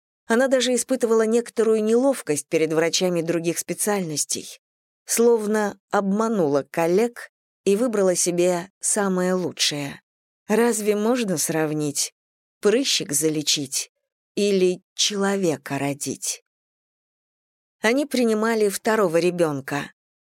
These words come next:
"А вот и девочка", объявила акушерка Маша. "Как девочка?" одновременно воскликнули Костя и Вера. "Неужели недовольны?" усмехнулась Елизавета Витальевна.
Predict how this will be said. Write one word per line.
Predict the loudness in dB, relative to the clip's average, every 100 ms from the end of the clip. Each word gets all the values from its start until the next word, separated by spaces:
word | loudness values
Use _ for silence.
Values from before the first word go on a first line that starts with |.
| _ _ _
"А | 0 2 2
вот | 2 2
и | 0
девочка", | 2 2 4 2 0 0 0 -2 _ _ _
объявила | -2 0 0 0 2 0
акушерка | -2 -2 -2 -2 -2 -2
Маша. | 0 0 -2 -4 -12 _ _ _ _ _ _ _
"Как | -6 0 2 2 -2
девочка?" | -4 0 2 0 -2 -6 -8 -12 -12 _ _ _ _ -2
одновременно | -2 0 0 0 -2 -2
воскликнули | -2 -4 -2 -4 -2 0 0
Костя | 0 -2 0 -2
и | -2
Вера. | 0 0 0 -4 -8 -12 _ _ _ _ _ _ _ _
"Неужели | -2 2 2 2 2 2 2
недовольны?" | 2 0 0 0 0 -2 -2 -10 -12 _ _ _
усмехнулась | -4 -2 -2 -2 -2 -2 -2
Елизавета | 0 0 0 -2 -2 -2
Витальевна. | -2 0 -2 -2 -4 -6 -6